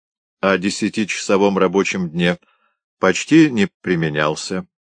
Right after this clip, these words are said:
равно как и закон тысяча девятьсот третьего года о страховании рабочих,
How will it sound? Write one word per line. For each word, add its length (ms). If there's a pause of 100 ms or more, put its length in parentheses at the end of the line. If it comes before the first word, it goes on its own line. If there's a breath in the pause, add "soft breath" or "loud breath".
(260)
равно 400
как 260
и 40
закон 440
тысяча 440
девятьсот 460
третьего 460
года 300
о 40
страховании 760
рабочих, 600